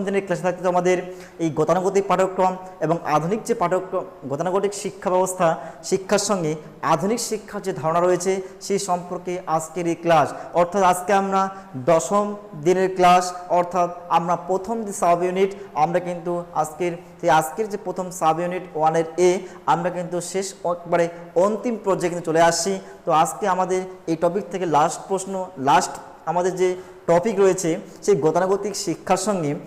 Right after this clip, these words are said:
আধুনিক শিক্ষার কী কী ধারণা রয়েছে সেই সম্পর্কে আমরা আজকে বিস্তারিতভাবে আলোচনা করব।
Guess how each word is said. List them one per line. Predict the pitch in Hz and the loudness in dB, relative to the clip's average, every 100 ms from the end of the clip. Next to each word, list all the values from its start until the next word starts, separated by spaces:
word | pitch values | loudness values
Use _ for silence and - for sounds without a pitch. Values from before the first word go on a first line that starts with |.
| - - | -16 -4
আধুনিক | 135 156 175 233 | 0 2 2 0
শিক্ষার | - 226 214 202 | -2 -6 -6 -10
কী | 190 | -8
কী | 180 | -4
ধারণা | 165 160 175 | -2 2 2
রয়েছে | 180 180 196 202 - - | 2 0 -4 -4 -14 -6
সেই | 202 190 | -2 0
সম্পর্কে | 170 170 190 180 185 | -2 -2 -4 -2 0
আমরা | 160 170 175 | 0 2 0
আজকে | 175 202 190 185 - 131 | 0 -2 -2 -4 -14 -6
বিস্তারিতভাবে | 127 202 - 220 208 190 180 175 | -2 -2 0 -2 0 -2 2 2
আলোচনা | 170 170 | 2 0
করব। | 165 165 | 0 0